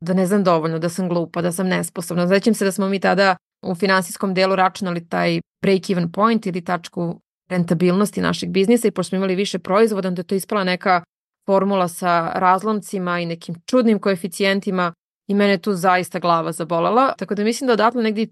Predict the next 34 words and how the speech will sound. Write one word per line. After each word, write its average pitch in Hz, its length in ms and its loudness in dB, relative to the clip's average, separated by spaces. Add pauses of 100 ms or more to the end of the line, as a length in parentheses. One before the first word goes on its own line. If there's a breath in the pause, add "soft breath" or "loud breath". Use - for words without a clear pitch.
(140)
iz 190 160 -8
tog 247 240 0 (180)
iskustva 226 720 0
ja 202 160 2
crpim 202 560 -2
zapravo 190 400 0
inspiraciju 180 520 0
da 185 60 -4
pronalazim 180 480 0
jednostavnije 170 560 0
načine 170 380 -2
i 185 40 0
da 180 80 -2
danas 175 420 -2 (340)
mnogo 202 280 2
lakše 180 360 2
možemo 170 300 -4
da 165 60 -4
izračunamo 170 480 -4
tu 175 100 -6
tačku 170 460 -8 (340)
rentabilnosti. 180 720 0
Naravno, 180 420 2
postoji - 260 -4
više 175 220 -2
formula 180 420 0
i 165 40 -2
načina, 196 340 -2
ali 190 100 0
ja 185 60 2
volim 175 260 0
onaj 170 200 -2
koji 170 240 -2
je 170 300 0